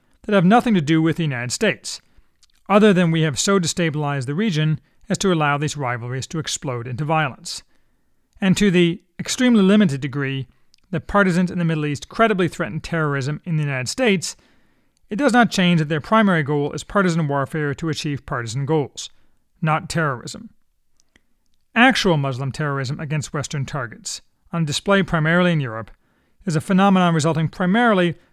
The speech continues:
from poor choices of whom to admit to Europe,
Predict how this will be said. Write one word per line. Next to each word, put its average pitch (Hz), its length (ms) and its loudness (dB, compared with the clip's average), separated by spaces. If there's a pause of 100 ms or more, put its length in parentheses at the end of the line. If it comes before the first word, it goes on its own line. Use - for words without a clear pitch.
from 196 220 -2
poor 254 280 -2
choices 160 520 -2
of 135 100 -12
whom 151 220 -2
to 160 100 -2
admit 175 300 2
to 175 100 -6
Europe, 120 300 -12